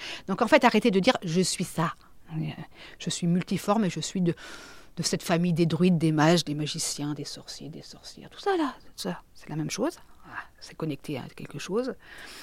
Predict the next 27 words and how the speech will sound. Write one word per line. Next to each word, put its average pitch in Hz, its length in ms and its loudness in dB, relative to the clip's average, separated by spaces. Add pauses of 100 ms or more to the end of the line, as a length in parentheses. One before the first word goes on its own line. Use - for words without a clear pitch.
(500)
Une 180 60 -12
grande 156 220 -4
famille 170 240 2
de 147 80 0
cousins. 208 420 6
Et 220 120 8
donc, 214 280 6
euh, 165 160 8
d'assumer 185 400 6
ça 233 240 -2 (640)
et 226 100 2
de - 40 0
se - 120 4
laisser 247 260 4
porter. 285 400 4 (120)
Et 208 80 6
voilà. 247 280 4 (540)
Mais, 196 640 6 (840)
ouais, 165 280 8
c'est - 160 2
un, 170 160 2
ça, - 140 -4
quand 196 180 0
même, 220 80 2
c'est 180 140 0
un 151 100 2
peu, 196 360 -2